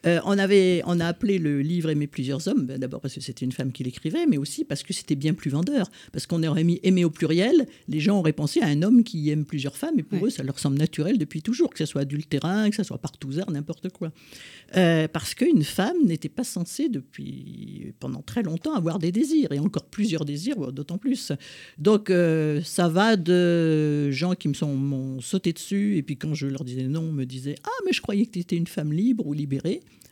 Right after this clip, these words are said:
Speaker 1: Alors leur expliquer que être libre, c'est justement pouvoir dire non quand on n'a pas envie, c'est compliqué.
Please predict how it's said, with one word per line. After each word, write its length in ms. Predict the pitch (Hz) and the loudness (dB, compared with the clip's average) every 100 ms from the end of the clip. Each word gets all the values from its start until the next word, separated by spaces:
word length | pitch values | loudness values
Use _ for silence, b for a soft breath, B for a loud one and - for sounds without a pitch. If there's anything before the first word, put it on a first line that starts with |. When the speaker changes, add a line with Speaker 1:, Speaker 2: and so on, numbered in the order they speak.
| - | -10
Speaker 1:
Alors 180 | 139 139 | -8 -4
leur 160 | 143 | -4
expliquer 460 | 165 - - 185 180 | -4 -6 -8 -4 -4
que 120 | - | -2
être 280 | 147 147 147 | -6 -4 -4
libre, 320 | 156 180 147 | -4 -4 -6
c'est 100 | - | -6
justement 360 | 143 151 151 151 | -6 -4 -4 -4
pouvoir 220 | - 175 | -4 -4
dire 200 | 151 151 | -2 -2
non 160 | 160 170 | 0 -2
quand 200 | 135 151 | -4 -6
on 40 | |
n'a 100 | 131 | -6
pas 140 | 131 | -6
envie, 340 | 135 127 185 320 B B B | -6 -6 -6 -8 B B B
c'est 340 | - 131 131 127 | -10 -6 -4 -6
compliqué. 560 | - 120 131 - 247 | -8 -8 -6 -2 -2